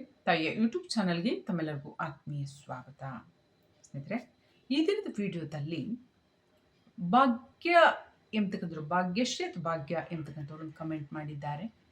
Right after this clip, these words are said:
"ದೇವಸ್ಥಾನಗಳನ್ನ ನಿರ್ಮಾಣ ಮಾಡುವುದರಿಂದ ಏನು ಪ್ರಯೋಜನ, ಏನು ಉಪಯೋಗ ಆಗುತ್ತೆ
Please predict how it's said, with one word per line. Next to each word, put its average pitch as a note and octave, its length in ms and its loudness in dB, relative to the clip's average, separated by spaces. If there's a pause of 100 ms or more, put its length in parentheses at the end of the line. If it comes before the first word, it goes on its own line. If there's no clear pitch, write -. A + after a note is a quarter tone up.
(920)
"ದೇವಸ್ಥಾನಗಳನ್ನ C4 1080 4 (180)
ನಿರ್ಮಾಣ A3+ 600 8
ಮಾಡುವುದರಿಂದ F3+ 800 2 (1600)
ಏನು D#4+ 480 6
ಪ್ರಯೋಜನ, F#3 680 4 (520)
ಏನು C#4 320 4
ಉಪಯೋಗ G#3+ 500 4
ಆಗುತ್ತೆ D#3 640 0